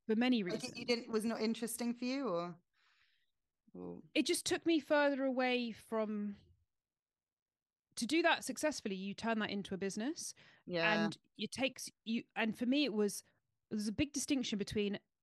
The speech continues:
Speaker 1: here I am being a freelance journalist, trying to make it work and writing about it, versus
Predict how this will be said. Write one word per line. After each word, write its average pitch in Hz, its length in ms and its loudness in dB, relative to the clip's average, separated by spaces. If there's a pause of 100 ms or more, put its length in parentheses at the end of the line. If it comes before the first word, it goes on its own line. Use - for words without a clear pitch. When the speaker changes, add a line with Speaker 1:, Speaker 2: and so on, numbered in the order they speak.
(400)
Speaker 1:
here 254 200 2
I 269 100 4
am 233 220 2
being 214 220 2
a 190 40 -2
freelance 220 420 -4
journalist, 185 560 -6
trying 214 180 -2
to 208 60 0
make 202 200 -2
it 165 80 -4
work 185 380 0 (100)
and 190 160 -2
writing 190 320 -2
about 151 280 -6
it, 175 200 -6 (460)
versus 208 520 2